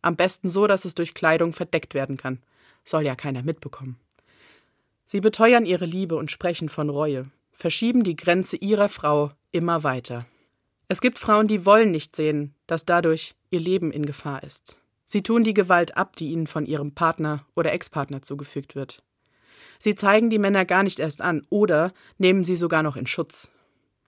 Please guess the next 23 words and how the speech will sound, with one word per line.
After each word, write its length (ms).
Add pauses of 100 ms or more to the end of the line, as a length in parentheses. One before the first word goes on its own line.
(160)
"Er 120
konnte 360
nicht 200
anders, 400
ich 180
habe 180
ihn 100
dazu 260
gebracht." 600 (680)
Dabei 240
ist 140
doch 120 (140)
buchstäblich 800 (340)
ihr 180
Leben 400 (120)
in 140
Gefahr. 400 (1500)
In 100
unserem 380
Grundgesetz 560
Artikel 400
zwei 340
steht: 580